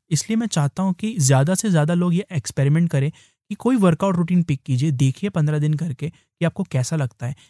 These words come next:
and then decide कि ये आपको अपनी लाइफ में ऐड करना चाहिए या नहीं।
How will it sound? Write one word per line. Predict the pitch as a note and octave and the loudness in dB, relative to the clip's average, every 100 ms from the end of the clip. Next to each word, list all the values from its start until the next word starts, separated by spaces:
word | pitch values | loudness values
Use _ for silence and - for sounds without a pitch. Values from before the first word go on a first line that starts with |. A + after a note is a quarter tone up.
| _ G3 | _ 6
and | F3 | 6
then | C3 A#3 A#3 | 6 2 0
decide | - B2 - - | 0 -4 -6 -4
कि | D3+ | 0
ये | D#3+ | 2
आपको | C#3 - | 0 -2
अपनी | D3+ E3 | -2 0
लाइफ | C#3 B2 D#3+ | 2 2 0
में | F3 | -2
ऐड | C3+ C3+ | -2 -4
करना | - B2 B2 | -4 -4 -4
चाहिए | - C3 C#3+ | -4 -4 -2
या | D#3+ | -2
नहीं। | A#2+ | -6